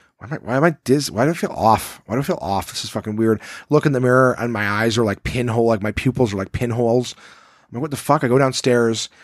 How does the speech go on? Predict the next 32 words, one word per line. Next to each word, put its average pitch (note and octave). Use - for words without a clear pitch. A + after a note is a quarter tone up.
I -
feel C3
weird. C3
Like, A#2+
everything D3
feels D3
sort C3
of G2+
jumpy A#2
and A#2
weird. A#2+
I'm G#2
like, G#2+
"Am G#2+
I B2
having F#3+
a D3+
stroke?" A#2+
I -
go C3+
downstairs. C3+
I A#2
grab G#2+
a G2
glass G2+
of G2+
water G#2
from G2
the F#2
fridge, A2
drink B2+
it. C#3